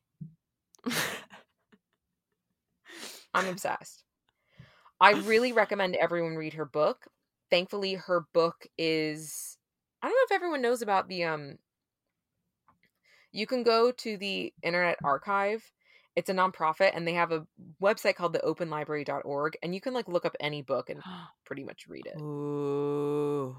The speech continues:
Speaker 2: Like, that's how I do a lot
Speaker 1: That's
Speaker 2: of my
Speaker 1: a pro
Speaker 2: research.
Speaker 1: tip. Yeah,
Speaker 2: I don't
Speaker 1: that's so cool.
Speaker 2: love reading online.
Speaker 1: Yeah.
Speaker 2: But I don't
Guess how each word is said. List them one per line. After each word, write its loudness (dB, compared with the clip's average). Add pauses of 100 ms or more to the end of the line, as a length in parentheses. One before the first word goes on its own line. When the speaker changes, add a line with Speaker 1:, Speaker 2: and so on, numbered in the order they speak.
Speaker 2:
Like, 4
that's 8
how 4
I 4
do 0
a 2
lot -2
Speaker 1:
That's 4
Speaker 2:
of -2
my -12
Speaker 1:
a -12
pro 2
Speaker 2:
research. -2
Speaker 1:
tip. -2 (420)
Yeah, -2
Speaker 2:
I 8
don't 4
Speaker 1:
that's -4
so -10
cool. -2
Speaker 2:
love 2 (400)
reading -6 (120)
online. -4 (720)
Speaker 1:
Yeah. -8 (200)
Speaker 2:
But 2
I 0 (120)
don't -2